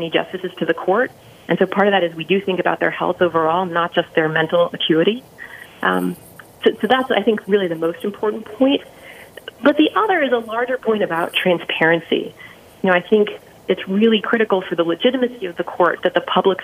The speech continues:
feel that the justices are being honest with them. Um, a-, and again, that we aren't having these issues like we are now, where we're learning about things only after the fact. And in some cases, at the prompting of, of, um, the media.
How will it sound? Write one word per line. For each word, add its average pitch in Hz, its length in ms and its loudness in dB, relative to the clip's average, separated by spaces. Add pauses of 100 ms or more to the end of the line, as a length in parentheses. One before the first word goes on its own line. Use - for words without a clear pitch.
feel 196 400 0 (360)
that 180 120 0
the 185 80 2
justices 180 480 0
are 165 100 2
being 160 640 2 (500)
honest 165 460 0
with 165 140 2
them. 170 400 2 (160)
Um, 175 400 -2 (520)
a-, - 200 -2
and 180 100 6
again, 175 180 2
that 165 80 2
we 170 180 -10
aren't 214 220 0 (120)
having 175 160 0
these 165 160 -2
issues 165 300 -4
like - 160 -6
we 160 100 2
are 156 120 0
now, 208 440 2 (300)
where 190 120 4
we're 190 100 4
learning 202 340 0
about 175 220 -4
things 170 180 -2 (160)
only 185 280 4
after 160 360 0
the 151 100 -2 (120)
fact. - 280 -2 (220)
And 165 240 2
in 160 180 -4
some 180 140 2
cases, 165 340 -2
at 151 80 -2
the - 80 0 (140)
prompting 170 480 0
of, 156 100 -2 (380)
of, 160 260 2 (100)
um, 180 400 0
the 170 80 0
media. 160 460 0